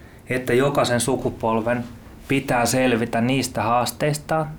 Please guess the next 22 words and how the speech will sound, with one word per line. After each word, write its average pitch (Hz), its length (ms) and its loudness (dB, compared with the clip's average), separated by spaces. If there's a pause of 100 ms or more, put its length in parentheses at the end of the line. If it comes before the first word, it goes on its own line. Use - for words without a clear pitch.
(160)
mitä 123 280 0
sillä 113 420 2
on 104 100 -2
vastassa – 147 640 0 (560)
rasittamatta 117 880 0
niillä 127 500 2 (220)
tai 127 180 2
siirtämättä 117 760 0
niitä 117 300 0
haasteita 113 760 0 (440)
meidän 113 260 4
lapsille 113 560 2 (180)
ja 107 100 0
lapsenlapsille. 127 800 -4 (680)
Jolloin 135 380 6
jos 156 220 4
me 135 100 2
hyväksyttäisiin 127 800 0
tää 123 360 2 (320)
moraalisena 123 640 2
päätöksenteon 120 640 -2
pohjana, 135 520 2